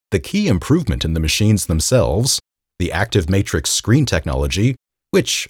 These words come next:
I admit, is quite beautiful, is, in a sense, antithetical to the docking ethos. If people want to split the machine function between travel and docking,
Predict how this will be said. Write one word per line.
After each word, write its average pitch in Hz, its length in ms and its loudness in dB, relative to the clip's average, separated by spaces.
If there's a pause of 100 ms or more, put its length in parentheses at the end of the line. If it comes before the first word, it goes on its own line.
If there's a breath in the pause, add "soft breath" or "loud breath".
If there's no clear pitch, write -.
I 78 80 -2
admit, 73 480 -6
is 65 160 -8
quite 69 380 -2
beautiful, 101 580 -2 (320)
is, 208 320 -2
in 165 140 0
a 170 60 2
sense, 151 360 0 (160)
antithetical 143 800 0
to - 160 -4
the 80 100 0
docking 98 460 2
ethos. - 680 0 (840)
If 127 140 0
people 262 280 4
want 185 160 4
to 117 60 6
split - 460 2
the 120 80 4
machine 110 380 6
function 87 500 -2
between 82 340 0
travel 92 600 0
and 67 180 -2
docking, 98 540 2